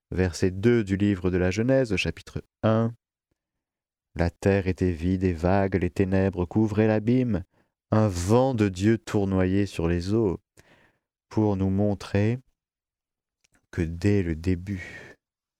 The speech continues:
au commencement, était le Verbe, et le Verbe était Dieu.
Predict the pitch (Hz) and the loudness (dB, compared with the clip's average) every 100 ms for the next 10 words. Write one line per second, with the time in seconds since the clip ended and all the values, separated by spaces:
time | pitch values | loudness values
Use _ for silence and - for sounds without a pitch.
0 | _ _ _ _ _ _ _ _ _ _ | _ _ _ _ _ _ _ _ _ _
1 | _ _ _ _ _ _ _ _ _ _ | _ _ _ _ _ _ _ _ _ _
2 | _ - 95 - 85 87 - - 85 90 | _ -12 -8 -4 -2 -4 -6 -8 -8 -8
3 | 107 _ _ _ _ _ - 85 - 78 | -10 _ _ _ _ _ -8 -6 -4 -6
4 | 76 76 76 69 80 - 92 - 80 80 | -6 -6 -6 -6 -12 -14 -14 -10 -8 -6
5 | 80 82 80 82 - 85 87 87 85 | -6 -6 -6 -8 -6 -8 -8 -10 -12